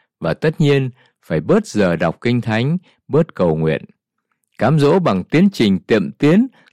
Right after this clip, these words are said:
là phương thức cám dỗ hữu hiệu hơn cả. Tiến trình sa sút trong đời sống tâm linh càng tiệm tiến, càng khó nhận ra và càng chắc thành công. C S Lewis dùng hình ảnh một người lái xe xuống một con dốc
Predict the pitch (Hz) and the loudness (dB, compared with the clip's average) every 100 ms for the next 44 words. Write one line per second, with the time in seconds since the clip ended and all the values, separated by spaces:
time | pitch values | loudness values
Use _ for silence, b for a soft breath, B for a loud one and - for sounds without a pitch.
0 | - 87 82 127 135 180 - 135 156 147 | -4 -2 0 -2 0 -2 -2 -2 0 0
1 | 143 170 135 165 220 143 101 82 139 151 | 0 0 2 2 2 2 0 0 -2 -2
2 | 101 85 67 - _ _ _ _ _ - | -2 -2 -4 -12 _ _ _ _ _ 0
3 | 180 214 120 101 80 - 160 151 202 - | 2 4 2 0 -2 -2 -2 0 -2 0
4 | 143 113 85 - 160 165 147 143 139 135 | 0 0 -2 -2 -2 0 0 2 2 0
5 | 127 - 92 82 76 98 85 - 113 117 | -2 -2 -2 -2 -4 -2 -2 -2 0 2
6 | 175 214 b b _ 98 90 80 - 110 | 2 0 b b _ -2 -2 -2 -6 -2
7 | 143 190 120 87 104 117 117 113 b b | 0 2 0 -2 -2 0 0 -4 b b
8 | b - 85 - 82 73 - 180 175 - | b -4 -4 -2 -4 -4 -4 -4 -4 -4
9 | 87 73 - 95 95 90 _ _ _ _ | -6 -6 -2 0 0 -6 _ _ _ _
10 | _ _ _ _ - 101 113 131 101 95 | _ _ _ _ -2 0 0 -2 -2 2
11 | 117 156 - _ _ _ 98 101 98 98 | 2 0 -6 _ _ _ 0 0 2 0
12 | 90 80 80 92 - 98 92 87 110 175 | 0 0 0 -2 -2 -2 0 0 0 -2
13 | - 143 135 - 139 170 95 123 120 143 | -2 -2 -2 0 0 0 0 -2 0 0